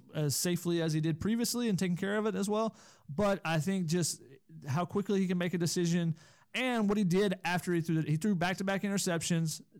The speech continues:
during a team period, or two interceptions in three plays, sorry, uh, nearly back-to-back interceptions in a team period on Tuesday.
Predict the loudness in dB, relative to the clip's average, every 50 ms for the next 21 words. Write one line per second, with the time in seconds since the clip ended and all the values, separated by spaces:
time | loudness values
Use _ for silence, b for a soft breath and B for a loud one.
0 | -20 -20 _ -4 -2 0 2 2 0 2 2 2 2 4 4 2 2 0 0 0
1 | -2 -2 0 -2 -2 -4 -12 -20 -20 -20 -20 -20 -12 -4 0 2 2 4 4 2
2 | 2 2 0 2 2 2 4 4 2 2 2 2 2 0 2 0 2 2 0 0
3 | 0 0 0 0 -2 -4 B B B B B B -4 -2 0 2 2 4 4 4
4 | 2 2 2 0 0 -2 -2 -2 0 0 0 0 0 0 -2 -2 -2 -2 -4 -4
5 | -4 -4 -2 0 0 0 2 2 2 2 2 2 2 2 2 2 2 0 0 0
6 | 0 0 2 2 4 4 2 2 2 0 0 0 -2